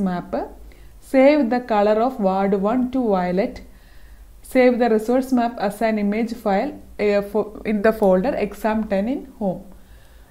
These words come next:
ഇതിൻ്റെ മലയാളത്തിലുള്ള ക്വസ്റ്റ്യനും കൂടി നോക്കാം. ഒരു വിഭവ ഭൂപടത്തിൻ്റെ മാതൃക home-ിലെ exam documents-ിലുള്ള Q G S projects എന്ന ഫോൾഡറിൽ local map dot Q G S എന്ന പേരിൽ നൽകിയിരിക്കുന്നു. ഈ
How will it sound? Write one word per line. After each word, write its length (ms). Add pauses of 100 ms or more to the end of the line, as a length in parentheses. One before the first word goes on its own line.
ഇതിൻ്റെ 220 (100)
മലയാളത്തിലുള്ള 580
ക്വസ്റ്റ്യനും 380
കൂടി 200
നോക്കാം. 320 (640)
ഒരു 140 (100)
വിഭവ 300 (120)
ഭൂപടത്തിൻ്റെ 580 (100)
മാതൃക 380 (300)
home-ിലെ 460 (160)
exam 340 (120)
documents-ിലുള്ള 800 (500)
Q 160
G 100
S 160
projects 440
എന്ന 200
ഫോൾഡറിൽ 420 (160)
local 340 (100)
map 160 (120)
dot 160 (140)
Q 120 (140)
G 140
S 120
എന്ന 120 (100)
പേരിൽ 220 (100)
നൽകിയിരിക്കുന്നു. 580 (520)
ഈ 40